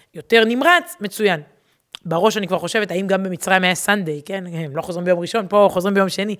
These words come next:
אבל בסדר, נראה לי שפרעה הביא אותם היטב בסנדיי. בכל מקרה, המסר הראשון של משה היה, "תן להם לנוח פיזית, שיאגרו כוחות."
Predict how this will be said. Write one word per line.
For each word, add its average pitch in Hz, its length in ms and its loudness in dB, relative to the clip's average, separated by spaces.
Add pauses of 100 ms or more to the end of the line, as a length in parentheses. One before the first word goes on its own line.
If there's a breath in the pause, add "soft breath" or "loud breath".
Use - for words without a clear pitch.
(420 soft breath)
אבל 175 180 2
בסדר, 170 360 -2
נראה 180 180 0
לי 180 100 0
שפרעה 170 440 4
הביא 185 180 2
אותם 190 200 2
היטב 165 380 0
בסנדיי. 156 440 -6 (380 soft breath)
בכל 269 240 2
מקרה, 233 260 0 (600 loud breath)
המסר 180 1080 2
הראשון 233 300 0
של 226 80 -2
משה 196 320 -4
היה, 226 220 2
"תן 339 180 4
להם 339 180 2
לנוח 294 320 0
פיזית, 214 420 -10
שיאגרו 196 400 -2
כוחות." 180 400 -6